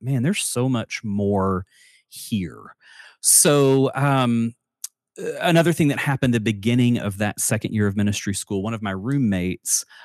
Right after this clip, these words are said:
um, was expelled. Um, we found out that he was gay,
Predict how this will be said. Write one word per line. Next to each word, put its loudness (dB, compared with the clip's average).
um, -4
was -4
expelled. -6
Um, -6
we 0
found -2
out -2
that -2
he 0
was 0
gay, -2